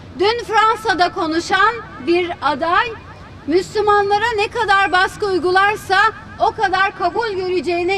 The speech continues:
inan-, inançla bir konuşma yapma cesaretini gösterebiliyor. Bugün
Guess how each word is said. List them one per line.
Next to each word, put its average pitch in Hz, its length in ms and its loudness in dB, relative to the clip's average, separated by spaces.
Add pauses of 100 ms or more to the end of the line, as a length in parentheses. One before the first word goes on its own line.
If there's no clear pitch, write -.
inan-, 339 500 -2
inançla 339 580 0
bir 359 200 -2 (260)
konuşma 370 460 0
yapma 330 380 0
cesaretini 320 760 -4
gösterebiliyor. 220 760 -2 (560)
Bugün 415 520 2